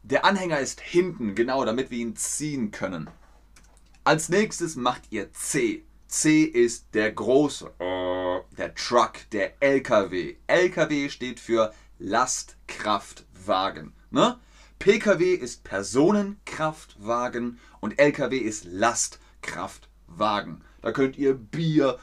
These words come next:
und Joghurt und Stühle und Cornfl-, alles. Ihr könnt alles in den L K W packen, das da reinpasst. Der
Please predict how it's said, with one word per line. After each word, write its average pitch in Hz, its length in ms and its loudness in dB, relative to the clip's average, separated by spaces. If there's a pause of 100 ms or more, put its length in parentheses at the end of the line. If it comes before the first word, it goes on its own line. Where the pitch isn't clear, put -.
(100)
und 180 300 4
Joghurt 135 800 6 (220)
und 165 540 4 (640)
Stühle 160 1000 0 (100)
und 170 320 2 (1400)
Cornfl-, 165 640 0
alles. 147 480 2 (160)
Ihr 117 80 -4
könnt 156 240 0
alles 160 600 2
in 131 220 -2
den 123 240 -2
L 131 140 -2
K 117 160 -4
W 117 100 0
packen, 117 540 -4 (260)
das - 520 -6
da - 100 -10
reinpasst. - 500 -12 (480)
Der 151 240 2